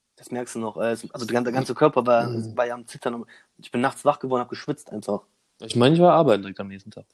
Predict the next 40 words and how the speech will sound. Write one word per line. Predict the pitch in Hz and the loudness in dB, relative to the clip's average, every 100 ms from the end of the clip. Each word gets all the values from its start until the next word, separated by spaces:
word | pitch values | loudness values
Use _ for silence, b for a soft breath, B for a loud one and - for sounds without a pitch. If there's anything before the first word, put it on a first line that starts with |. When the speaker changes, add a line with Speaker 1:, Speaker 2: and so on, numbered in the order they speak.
| _ | _
Speaker 1:
Echt? | 131 226 - | 2 2 2
Ich | - | -4
meine | 127 202 247 | 0 2 4
nicht. | 175 107 | 2 0
Speaker 2:
Mhm. | 120 120 _ _ _ | -4 -6 _ _ _
Speaker 1:
Also | 117 | 6
Speaker 2:
Nee? | 127 | 8
Speaker 1:
ich, | 156 180 - | 8 6 0
also | - 147 | 4 6
ich | |
meine, | 170 190 | 6 6
ich | 220 220 | 4 4
nicht. | 202 143 - _ _ _ _ | 4 4 -2 _ _ _ _
Speaker 2:
Okay. | 113 120 104 98 - - | -2 0 -2 -4 -18 -12
Mhm. | 104 117 123 - | -8 -8 -12 -4
Speaker 1:
Ja, | 120 120 | 2 4
auf | 135 135 | 6 6
jeden | 190 | 8
Fall | 180 165 | 6 6
hab | 160 b - | 4 b -8
ich | 160 | -4
auf | |
die | 147 | -4
Couch | 135 - 202 - | -4 -2 -2 2
gelegt, | 185 151 | 0 0
hab | - | -2
dann | 170 | -2
erstmal | 170 | -2
zelebriert | - 147 147 143 170 202 180 | -4 -4 -4 2 2 2 -2
und | - | -4
alles | 170 160 160 - | 0 2 0 -2
und | 147 | 0
so, | 151 | 2
denk | 147 | 2
mal, | 156 | 0
„Okay, | 123 - 220 185 | -4 0 2 2
ey, | - - | 0 2
Tim, | 214 208 | 0 0
ey, | - - | -4 -10
krass, | - 214 208 - | -2 0 0 -10